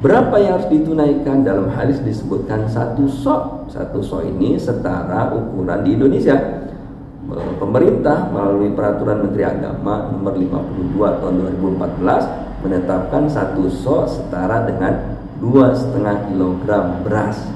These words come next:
Dalam hadis disebutkan memang tidak dicantumkan beras. Hadis menyebutkan kurma, gandum, atau syair, gandum yang telah siap untuk diolah gitu, tidak ada beras. Tapi para ulama mengkiaskan,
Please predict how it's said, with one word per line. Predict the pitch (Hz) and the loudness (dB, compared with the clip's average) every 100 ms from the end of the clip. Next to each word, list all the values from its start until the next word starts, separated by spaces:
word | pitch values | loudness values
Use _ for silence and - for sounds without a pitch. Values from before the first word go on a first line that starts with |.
| - - - - - - - | -10 -10 -10 -10 -12 -14 -8
Dalam | 95 101 98 | -2 0 0
hadis | 110 131 - - - | 2 2 4 2 2
disebutkan | 117 - 90 95 - 113 117 135 143 - | 0 0 0 0 0 2 4 6 4 2
memang | 95 90 92 110 131 135 101 | 0 2 2 4 4 4 2
tidak | 95 92 - | 2 2 2
dicantumkan | 104 107 135 135 151 151 | 2 2 2 4 4 4
beras. | 220 175 - - - - | 4 4 2 -2 -6 -8
Hadis | - 107 120 - | -4 2 2 2
menyebutkan | 104 98 92 110 101 104 98 95 - | 0 0 2 0 0 -2 -2 -4 0
kurma, | 120 123 120 113 113 113 110 113 113 | 2 4 4 4 4 4 2 0 0
gandum, | 117 120 123 123 113 117 113 113 - | 2 4 4 2 0 2 2 2 0
atau | - - 90 92 | 0 -2 2 2
syair, | 90 - 135 110 123 - | 2 0 0 0 0 2
gandum | 113 113 113 120 | 2 2 0 0
yang | 110 113 113 | 2 0 0
telah | 113 - - - - | -2 -4 -6 -10 -10
siap | - 123 110 - | -2 2 2 2
untuk | 117 113 113 113 | 0 0 -2 -2
diolah | 113 113 113 117 113 113 113 | -2 -2 0 2 4 2 2
gitu, | - - - | -2 -4 -2
tidak | 110 110 | -2 -2
ada | - | -2
beras. | - - - - - - - | -2 -2 -6 -10 -12 -10 -6
Tapi | 95 123 139 | -4 0 2
para | 104 95 92 | 2 0 0
ulama | 92 95 104 104 | -2 -2 -2 -2
mengkiaskan, | 117 113 110 110 98 98 - - 107 95 - - - | 0 0 0 0 0 -2 -6 -2 -2 -2 -4 -8 -10